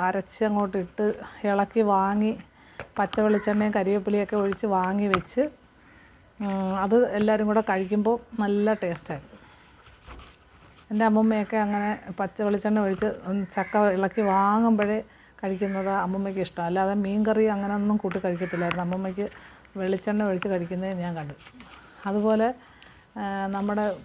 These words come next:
കടുമാങ്ങ ഉപ്പിലിട്ടത്, അതും ചക്ക അവിയൽ, ചക്ക വേവിച്ചതും കൂടെ കഴിച്ചു നോക്കണം, നല്ല ടേസ്റ്റ്. എല്ലാവരും അങ്ങനെയൊക്കെയാണ് പണ്ടുള്ള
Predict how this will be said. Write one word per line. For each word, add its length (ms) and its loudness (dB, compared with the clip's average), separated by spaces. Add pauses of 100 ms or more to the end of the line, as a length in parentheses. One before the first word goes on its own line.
(120)
കടുമാങ്ങ 540 2
ഉപ്പിലിട്ടത്, 520 -4 (1500)
അതും 200 4 (160)
ചക്ക 180 2 (180)
അവിയൽ, 220 2 (100)
ചക്ക 260 -2
വേവിച്ചതും 420 0
കൂടെ 180 0
കഴിച്ചു 260 -4
നോക്കണം, 340 -4
നല്ല 360 -2
ടേസ്റ്റ്. 320 -8 (1500)
എല്ലാവരും 340 4
അങ്ങനെയൊക്കെയാണ് 540 2 (180)
പണ്ടുള്ള 340 2